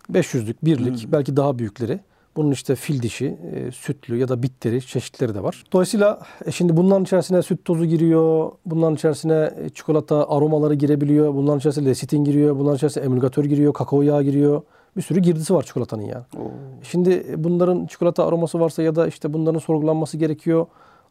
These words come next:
Speaker 1: Aroma maddelerinin kendisinde problem olabilir, çözücüsünde problem olabilir, taşıyıcısında.
Speaker 2: Hı hı.
Speaker 1: E, emülgatör yine başlı başına sorgulanması gereken bir mesele. Çikolatanın içerisi zaten karışık. Süt tozum var, peynir altı suyu tozum var.
Speaker 2: Peynir altı suyu
Speaker 1: Peynir
Speaker 2: tozu.
Speaker 1: altı suyu tozu varsa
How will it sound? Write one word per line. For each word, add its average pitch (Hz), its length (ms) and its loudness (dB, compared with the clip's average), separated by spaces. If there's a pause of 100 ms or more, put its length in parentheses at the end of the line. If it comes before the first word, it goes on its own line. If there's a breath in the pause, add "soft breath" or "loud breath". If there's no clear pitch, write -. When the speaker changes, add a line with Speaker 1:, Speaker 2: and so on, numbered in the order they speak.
Speaker 1:
Aroma 151 260 2
maddelerinin 160 1160 0
kendisinde 151 480 2
problem 160 380 2
olabilir, 160 440 0
çözücüsünde 151 800 0
problem 160 300 2
olabilir, 156 300 2
taşıyıcısında. 147 720 -2 (160 loud breath)
Speaker 2:
Hı 123 60 -10
hı. 120 40 -12 (580 loud breath)
Speaker 1:
E, 131 120 -6
emülgatör 175 600 2
yine 160 360 2 (100)
başlı 160 320 -2
başına 151 380 0
sorgulanması 156 520 0
gereken 151 320 0
bir 147 60 2
mesele. 147 360 0
Çikolatanın 165 360 0
içerisi 156 360 -2
zaten 202 440 0
karışık. 139 420 -2
Süt - 200 -8
tozum 160 320 4
var, 156 140 2
peynir 151 240 2
altı 156 120 -2
suyu 156 120 -2
tozum 156 320 2
var. 151 180 0 (400)
Speaker 2:
Peynir 123 240 -4
altı 117 200 -6
suyu - 160 -10
Speaker 1:
Peynir 143 140 4
Speaker 2:
tozu. 165 100 4
Speaker 1:
altı 156 120 0
suyu 165 120 0
tozu 160 220 2
varsa 165 440 0